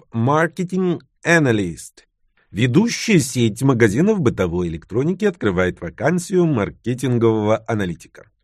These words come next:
Но тщетно. На интервью приходили либо безоблачные оптимисты, либо хмурые аутисты. А Ярдов грозно торопил меня.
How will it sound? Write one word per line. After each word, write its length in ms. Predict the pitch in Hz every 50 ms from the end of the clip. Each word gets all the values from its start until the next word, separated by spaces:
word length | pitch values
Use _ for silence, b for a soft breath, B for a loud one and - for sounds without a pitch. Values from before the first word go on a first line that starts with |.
| _ _ _ _ _ _ _ _
Но 420 | - 127 143 170 214 233 247 247 247 -
тщетно. 640 | - - - - 247 240 247 - 131 107 80 - - - _ _
На 220 | - 127 131 147 151
интервью 460 | 151 147 147 170 151 147 170 214 226
приходили 480 | - 165 123 95 104 110 95 104 104 104
либо 540 | 101 101 104 104 92 90 101 95 92 117 - -
безоблачные 920 | 127 117 117 120 107 90 120 120 104 92 98 92 - - - 101 98 92
оптимисты, 540 | 90 - - 123 139 165 208 190 - - 214
либо 280 | 175 139 123 113 117
хмурые 560 | 110 113 98 101 104 104 107 117 131 135 131 -
аутисты. 800 | - 113 107 123 123 123 123 - 73 76 - - - 78 82 - -
А 120 | 110 110
Ярдов 640 | 98 80 85 92 92 101 110 117 104 120 127 104 95
грозно 500 | 87 104 101 107 120 123 107 120 127 120
торопил 420 | - 131 113 107 - - 131 151
меня. 340 | 135 120 107 90 82 60 -